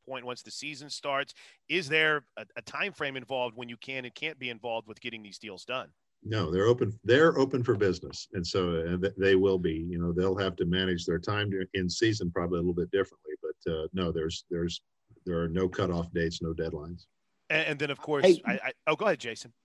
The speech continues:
Speaker 3: Yeah, I was gonna say, Chris, I'll just add a little bit onto that because there are some restrictions. I mean, our student athletes are here first to be students, and we all know that, and they all know that. So we have put within our policy and procedure, cara,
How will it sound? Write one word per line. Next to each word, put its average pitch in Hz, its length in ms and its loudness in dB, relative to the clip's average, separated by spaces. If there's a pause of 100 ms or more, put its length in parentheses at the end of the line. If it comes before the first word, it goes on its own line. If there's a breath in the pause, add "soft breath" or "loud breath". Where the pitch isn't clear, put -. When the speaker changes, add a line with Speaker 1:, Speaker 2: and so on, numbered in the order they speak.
(140)
Speaker 3:
Yeah, 196 180 10
I - 20 10
was 165 100 12
gonna 175 100 10
say, 151 220 4
Chris, 156 280 4
I'll 180 120 8
just 208 180 6
add 147 160 4
a 143 40 8
little 143 320 8
bit 139 240 4
onto 127 340 -4
that 120 420 0
because 135 420 4
there 170 240 4
are 156 220 4
some 139 300 2
restrictions. 120 640 -2
I 123 40 -2
mean, 127 200 2
our 147 260 8
student 143 320 4
athletes 123 400 0
are 117 260 0
here 127 240 6
first 117 300 2
to 110 80 2
be 110 340 4 (120)
students, - 520 2
and 123 100 4
we 143 120 12
all 131 160 8
know 120 180 6
that, 127 220 4
and 147 100 12
they 175 140 12
all 123 180 6
know 110 180 0
that. 104 280 -6 (480 loud breath)
So 131 420 10
we 135 300 12
have 147 200 8
put 143 320 8
within 131 300 4
our 135 180 4
policy 131 400 0
and - 80 -10
procedure, 117 840 4
cara, 143 520 8